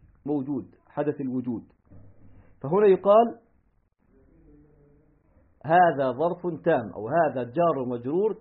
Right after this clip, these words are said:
تام أو تعلق تام، سميها ما شئت. سأعطي مثال حتى، مثال حتى تتضح الصورة. أنا ما أريد أن أقرأ الكلام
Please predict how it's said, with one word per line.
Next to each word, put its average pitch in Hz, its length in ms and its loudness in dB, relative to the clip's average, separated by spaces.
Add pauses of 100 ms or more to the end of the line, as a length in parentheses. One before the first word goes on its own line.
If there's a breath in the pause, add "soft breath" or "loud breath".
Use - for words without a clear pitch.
تام 143 220 0 (100)
أو 135 80 -4
تعلق 190 520 -4 (440)
تام، 131 280 -2 (240)
سميها 202 280 -4
ما 147 140 -6
شئت. - 320 -14 (320)
سأعطي 180 360 -2
مثال 156 320 -4
حتى، 170 300 -6 (320)
مثال 170 360 -6
حتى 175 280 -8 (480 loud breath)
تتضح 180 480 -2
الصورة. 139 440 -4
أنا 160 100 -2
ما 202 100 0
أريد 214 240 0
أن 131 120 0
أقرأ 156 220 -4
الكلام 139 380 -2